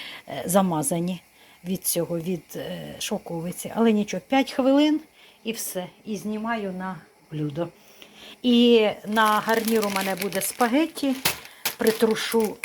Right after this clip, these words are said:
трішки пармезану у мене є. І обід готовий. Салат з капусти із огірком, суп галушки. Тобто друге в мене є і третє в мене є.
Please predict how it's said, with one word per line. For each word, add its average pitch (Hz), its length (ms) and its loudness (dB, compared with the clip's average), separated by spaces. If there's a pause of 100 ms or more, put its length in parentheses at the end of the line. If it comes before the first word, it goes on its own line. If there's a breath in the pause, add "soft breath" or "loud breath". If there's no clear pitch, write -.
(180)
трішки 185 760 -6
пармезану 214 540 0
у 214 60 -6
мене 202 260 -8
є. 190 240 -8 (600 soft breath)
І 247 120 0
обід 262 240 2
готовий. 196 420 -4
Салат 240 360 0
з - 40 -8
капусти 214 600 -6
із 196 220 -8
огірком, 202 640 0 (640 loud breath)
суп - 360 -2 (300)
галушки. 233 640 -2 (640)
Тобто - 360 -6 (200)
друге 196 340 6
в 185 40 2
мене 175 220 -2
є 294 220 0 (380 soft breath)
і 208 60 -10
третє 233 360 0
в 147 40 0
мене 156 240 -4
є. 139 180 -8